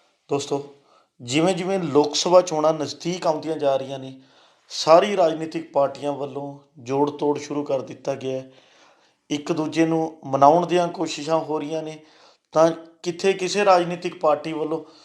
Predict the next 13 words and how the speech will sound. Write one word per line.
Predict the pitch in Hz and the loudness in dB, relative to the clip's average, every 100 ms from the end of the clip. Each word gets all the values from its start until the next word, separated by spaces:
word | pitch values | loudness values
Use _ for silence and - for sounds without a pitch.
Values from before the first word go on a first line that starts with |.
| _ 135 | _ -10
ਦੂਜੀ | 139 151 175 | -8 -4 0
ਰਾਜਨੀਤਿਕ | 165 156 151 156 147 | 2 2 -2 -8 -12
ਪਾਰਟੀ | - 135 131 143 | 0 2 2 -2
ਨਾਲ | 139 139 | -6 -6
ਗੱਠਜੋੜ | - - - 139 139 | -6 -8 -6 -4 -4
ਦੀਆਂ | 135 139 139 | -4 -6 -6
ਕੋਸ਼ਿਸ਼ਾਂ | 139 127 - 127 127 | -6 -10 -10 -8 -8
ਵੀ | 123 127 | -8 -10
ਇਹ | |
ਕੀਤੀ | 127 - - - | -12 -16 -20 -12
ਜਾ | - | -10
ਰਹੀਆਂ | - | -12
ਨੇ। | - | -20